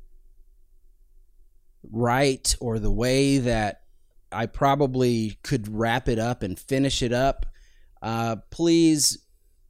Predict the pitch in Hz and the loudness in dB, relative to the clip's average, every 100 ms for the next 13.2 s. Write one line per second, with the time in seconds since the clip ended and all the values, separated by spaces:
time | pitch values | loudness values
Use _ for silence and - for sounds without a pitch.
0 | _ _ _ _ 127 135 131 120 147 156 | _ _ _ _ -6 -4 -2 0 4 4
1 | 147 139 135 135 135 131 131 127 - 135 | 4 2 0 0 0 0 0 0 -2 -2
2 | 131 127 123 - 120 131 113 104 - 135 | -2 -2 -4 -6 -4 -4 -2 -2 -4 -8
3 | - 165 156 - 160 147 135 127 135 - | -4 2 2 0 0 0 0 -2 -4 -6
4 | - - 175 202 226 180 165 170 120 90 | -10 -6 -2 -2 0 0 0 0 0 -6
5 | 64 57 - - - 247 160 82 - 120 | -10 -16 -4 0 4 4 2 0 -10 -8
6 | 120 135 202 214 196 160 165 123 - - | -4 4 4 4 2 4 4 0 -6 -20
7 | - - 185 202 139 127 - - - - | -8 -2 0 0 -2 -2 -2 -4 -12 -20
8 | - - 240 262 247 220 - 226 233 - | -2 4 6 6 2 0 2 4 4 2
9 | 170 156 - 131 - 143 - 156 156 - | 4 2 2 -10 -16 -18 0 2 2 0
10 | 139 127 117 127 104 - - - - 104 | -2 -2 -2 -4 -4 -12 -20 -20 -16 -14
11 | 67 71 - 69 69 92 - 87 80 - | -12 -12 -8 -6 -4 -6 -6 -8 -8 -10
12 | 92 123 - 220 220 143 135 - 104 80 | -4 0 4 4 4 4 2 0 -6 -6
13 | 71 | -8